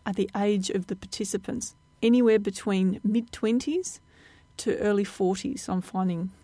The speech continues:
are the, is the key age bracket between the groups who are doing this. But it doesn't mean that if you're outside of those age brackets that you can't start earlier or later. It comes down to a question of what you want, what you can fit into your, the time that you have, whether you want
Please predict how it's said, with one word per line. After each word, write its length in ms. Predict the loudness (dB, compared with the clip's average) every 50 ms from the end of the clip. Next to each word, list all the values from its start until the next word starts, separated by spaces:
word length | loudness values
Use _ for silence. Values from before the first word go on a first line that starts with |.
| -8 -6
are 60 | -4
the, 120 | -6 -6 -8 -6 -6
is 160 | -6 -4 -4
the 60 | -8
key 260 | -10 -4 0 2 2
age 320 | 4 4 2 2 0 -2 -4
bracket 340 | -6 -6 -6 -8 -14 -8 -6
between 460 | -6 -6 -6 -4 -2 0 2 4 2
the 60 | 2
groups 320 | 0 0 -4 -4 -4 -4
who 120 | -4 -2 -2
are 60 | -2
doing 300 | 0 0 2 2 2 2
this. 160 | 0 -2 -8
But 160 | -4 -4 -4
it 80 | -2 0
doesn't 280 | 0 0 0 0 -2 0
mean 300 | 0 0 2 2 2 2
that 140 | 0 -2 _ -8
if 160 | -8 -2 0
you're 120 | 0 2 2
outside 460 | 2 0 0 -2 -2 0 0 2 2
of 80 | 2
those 240 | 2 2 0 0 -2
age 260 | -2 -4 -4 -4 -6
brackets 420 | -6 -4 -6 -4 -6 -10 -12 -12 -10
that 120 | -8 -6
you 100 | -6 -8
can't 300 | -6 -4 -2 0 0 0
start 320 | -2 -4 -4 -2 -4 -2 -2 0
earlier 400 | 0 2 2 2 2 2 2 2
or 100 | 2 2
later. 400 | 2 0 0 -2 -4 -6 -10 -12 -12 _ _ _ _ _ -6 -6
It 140 | -6 -4 -4
comes 260 | -6 -6 -4 -4 0
down 220 | 0 2 2 2
to 100 | 2 0
a 60 | 0
question 480 | 0 -2 -4 -4 -4 -4 -4 -2 -2 0
of 160 | 0 0 -2
what 180 | -4 -4 -4 -4
you 240 | -2 0 0 0 0
want, 320 | -2 -4 -4 -6 -10 -12 -12 -8
what 220 | -4 -2 -2 0 0
you 120 | -2 -4
can 180 | -4 -2 -2 -2
fit 300 | -4 -4 -8 -8 -6 -4
into 340 | 0 0 0 0 0 -2 -4
your, 200 | -4 -4 -4 -6 -6
the 120 | -8 -8
time 320 | -8 -4 -2 0 2 2 2
that 120 | 0 0
you 60 | -4
have, 460 | -6 -4 -4 -4 -4 -4 -4 -8 -8 _ _ _ 0
whether 180 | 2 4 4
you 180 | 6 4 4 4
want 400 | 2 0 0 0 -2 -4 -8